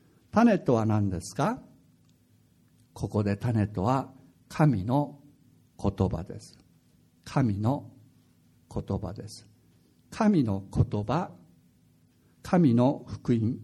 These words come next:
良い知らせは、人を罪から救います。霊的に新しく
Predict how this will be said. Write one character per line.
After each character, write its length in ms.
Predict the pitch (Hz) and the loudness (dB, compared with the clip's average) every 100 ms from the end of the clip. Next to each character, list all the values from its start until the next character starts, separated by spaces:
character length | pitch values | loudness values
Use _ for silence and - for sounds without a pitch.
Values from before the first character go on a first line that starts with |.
| - | 0
良 200 | 147 147 | 4 4
い 60 | |
知 160 | - 117 | 2 -4
ら 120 | 101 | -6
せ 160 | - 95 | -4 -2
は、 300 | 127 156 - - - _ _ _ _ _ _ _ - | 0 -2 -4 -20 -20 _ _ _ _ _ _ _ -20
人 440 | - - 196 196 | -4 2 4 4
を 200 | 175 - - _ _ - | 2 -4 -20 _ _ -8
罪 360 | - 240 180 | 0 2 2
か 200 | - 156 | -2 -2
ら 240 | 185 180 - - _ _ _ _ _ | 0 -2 -8 -20 _ _ _ _ _
救 360 | - - - | -12 -8 -4
い 80 | 104 | -4
ま 200 | 92 95 | -6 -14
す。 120 | - - _ _ _ _ _ - _ _ _ _ _ _ _ _ _ _ _ _ _ _ _ _ | -18 -20 _ _ _ _ _ -20 _ _ _ _ _ _ _ _ _ _ _ _ _ _ _ _
霊 240 | 190 226 | 6 6
的 340 | 220 220 208 208 | 4 0 2 0
に 280 | 202 202 - - | 0 -4 -18 -12
新 400 | - 147 190 208 | -6 -2 0 -2
し 140 | 214 - | -4 -6
く 240 | 127 104 | -6 -8